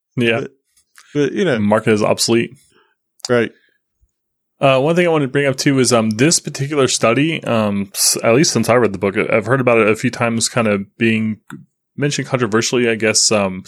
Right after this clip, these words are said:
Speaker 1: there were some other, like, uh, some, particularly some, like, police departments and whatnot that kinda took this lesson to heart too, and they started doing things like cracking down on more minor crimes, which then very quickly got associated with some, some really bad stuff like racial profiling and,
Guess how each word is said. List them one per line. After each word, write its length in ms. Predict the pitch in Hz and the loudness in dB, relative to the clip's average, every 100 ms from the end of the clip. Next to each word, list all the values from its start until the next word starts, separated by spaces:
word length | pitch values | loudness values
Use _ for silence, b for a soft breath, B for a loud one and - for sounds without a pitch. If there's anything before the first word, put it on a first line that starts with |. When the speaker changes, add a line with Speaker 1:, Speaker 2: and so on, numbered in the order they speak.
| - | -4
Speaker 1:
there 100 | 107 | 0
were 120 | 107 | 0
some 180 | - 117 | 0 2
other, 280 | 175 135 120 | 4 4 4
like, 200 | 110 113 | 2 2
uh, 260 | 101 95 | 2 0
some, 200 | 104 117 | -2 -6
particularly 320 | - 123 110 | -4 -4 -2
some, 180 | 104 104 | -2 -2
like, 180 | 98 - | -4 -6
police 320 | 98 101 101 | -4 -2 -2
departments 440 | - - - 98 - | -2 -2 -2 -2 -4
and 80 | 101 | -2
whatnot 240 | 104 98 | 0 -2
that 80 | 104 | 0
kinda 260 | 113 98 - B B - | -2 -4 -6 B B -4
took 180 | 104 | -4
this 220 | - 110 120 | 0 2 2
lesson 300 | 110 110 107 | 2 0 0
to 100 | 98 | 2
heart 280 | 110 104 | 2 0
too, 180 | - 143 | 2 4
and 80 | 107 | 4
they 80 | 104 | 2
started 420 | - 101 101 98 B B B | 2 2 0 -4 B B B
doing 200 | - 113 | 0 0
things 240 | 104 113 101 | 0 0 0
like 80 | 104 | 0
cracking 340 | 113 104 113 | -2 -2 -2
down 240 | 101 98 | 0 0
on 100 | 101 | -2
more 240 | 98 98 98 | 0 2 2
minor 360 | 98 104 101 | 2 0 0
crimes, 560 | 92 120 113 98 - - B B B B | 0 0 0 0 -4 -8 B B B B
which 340 | 113 - - - | -4 0 -2 -2
then 260 | 120 110 104 | 0 0 2
very 180 | 107 101 | 0 2
quickly 280 | 127 113 | 0 2
got 160 | 107 104 | 2 2
associated 540 | 101 120 113 110 101 | 2 2 2 0 0
with 100 | 101 | -2
some, 240 | 98 101 101 | -2 -4 -6
some 160 | - 107 | -4 2
really 160 | 107 101 | 2 4
bad 200 | 98 98 | 2 2
stuff 220 | 104 104 | -2 -2
like 140 | 98 | -4
racial 280 | 90 95 - | -2 -4 -4
profiling 720 | - 98 - 95 95 95 95 | -4 -4 0 0 -2 -4 -8
and, 160 | 95 | -10